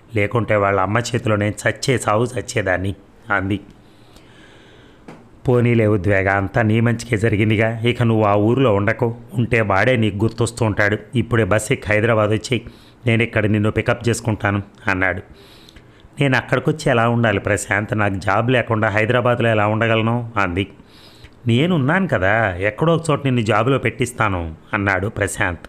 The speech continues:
ఆమె ఇంకేం ఆలోచించలేదు. "నాకు ప్రశాంత్ ఉన్నాడు, హైదరాబాద్ వెళ్ళినా పర్వాలేదు" అనుకుంది. "ఓకే ప్రశాంత్, రేపే వస్తాను" అంటూ ఫోన్ కట్ చేసి వెళ్ళి బ్యాగ్ సర్దుకుంది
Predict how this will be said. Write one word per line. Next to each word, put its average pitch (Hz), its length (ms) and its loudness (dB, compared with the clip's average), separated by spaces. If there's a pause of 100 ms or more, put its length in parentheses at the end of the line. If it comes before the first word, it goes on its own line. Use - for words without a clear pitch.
(520)
ఆమె 95 200 2
ఇంకేం 107 440 0
ఆలోచించలేదు. 98 760 -2 (460)
"నాకు 104 240 0
ప్రశాంత్ 107 540 -2
ఉన్నాడు, 95 320 -2 (240)
హైదరాబాద్ 104 440 2
వెళ్ళినా 101 240 0
పర్వాలేదు" 98 560 0
అనుకుంది. 101 400 -4 (760)
"ఓకే 160 300 2
ప్రశాంత్, 104 640 -2
రేపే 120 280 0
వస్తాను" 101 440 -2 (120)
అంటూ 117 260 -2
ఫోన్ 117 340 -2
కట్ 110 280 -2
చేసి 117 200 -2
వెళ్ళి 104 220 0
బ్యాగ్ 98 280 0
సర్దుకుంది 110 720 -4